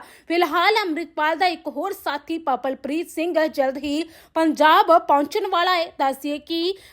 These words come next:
ਪੰਜਾਬ ਪੁਲਿਸ ਦੀ ਇੱਕ ਟੀਮ ਉਹਨਾਂ ਨੂੰ ਲੈਣ ਦਿਬੜੂਗੜ੍ਹ ਜੇਲ੍ਹ ਦੇ ਵਿੱਚ ਪਹੁੰ-, ਦਿਬੜੂਗੜ੍ਹ ਜੇਲ੍ਹ ਦੇ ਵਿੱਚ ਬੰਦ ਸਿੰਘਾਂ ਦੇ ਨਾਲ ਜੁੜੀ ਵੱਡੀ ਖਬਰ ਹੈ। ਦੱਸ ਦਈਏ ਕਿ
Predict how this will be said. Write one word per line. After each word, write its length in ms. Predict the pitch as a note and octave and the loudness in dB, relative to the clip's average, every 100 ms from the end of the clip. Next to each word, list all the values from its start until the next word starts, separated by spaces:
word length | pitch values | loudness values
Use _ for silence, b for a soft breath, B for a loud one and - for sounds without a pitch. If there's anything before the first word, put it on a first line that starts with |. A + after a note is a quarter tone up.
| B | B
ਪੰਜਾਬ 420 | D#4+ C4+ E4 F#4+ G4+ | 0 2 4 4 2
ਪੁਲਿਸ 220 | G4 G4 | -2 0
ਦੀ 140 | G4+ | -2
ਇੱਕ 140 | G4 F4 | -2 -4
ਟੀਮ 440 | - C#4 F4 F4+ | -6 -2 0 0
ਉਹਨਾਂ 380 | D#4 D#4 C#4+ D#4+ | 0 0 -2 -2
ਨੂੰ 140 | D#4 | -4
ਲੈਣ 380 | C4+ C4 E4 E4+ | -2 0 0 0
ਦਿਬੜੂਗੜ੍ਹ 480 | C#4+ C#4 C4+ C4+ C4+ | -4 -6 -4 -2 -2
ਜੇਲ੍ਹ 240 | G#3+ D4+ F4+ | -2 -6 -4
ਦੇ 100 | F4 | -6
ਵਿੱਚ 280 | D#4 D4 | -6 -4
ਪਹੁੰ-, 720 | C#4+ D4 E4+ - _ - E4 G#3 | 2 2 2 -4 _ 2 4 6
ਦਿਬੜੂਗੜ੍ਹ 460 | D4+ F#4+ G4+ A4 | 6 6 6 6
ਜੇਲ੍ਹ 240 | F4+ F4+ F#4 | 6 2 2
ਦੇ 80 | |
ਵਿੱਚ 220 | G#4+ G#4+ F#4+ A#3+ | 0 0 0 2
ਬੰਦ 300 | C4+ C#4+ E4 G4 | 2 4 2 2
ਸਿੰਘਾਂ 420 | - D#4 C4+ D4 | 0 -2 2 2
ਦੇ 120 | D#4+ D#4+ | 2 2
ਨਾਲ 220 | C#4 C4 | 2 0
ਜੁੜੀ 440 | A#3+ C4 C#4 C#4+ D4+ - - | 0 0 4 4 2 -8 0
ਵੱਡੀ 320 | A#3+ C#4 G4 | 4 6 4
ਖਬਰ 320 | G#4 F#4+ G4 | 4 4 6
ਹੈ। 160 | G4+ E4 F#4+ - | 4 2 -2 2
ਦੱਸ 200 | C4+ B3+ - | 4 4 -2
ਦਈਏ 260 | D4 D4 C#4+ | -2 0 -2
ਕਿ 200 | D#4+ | -4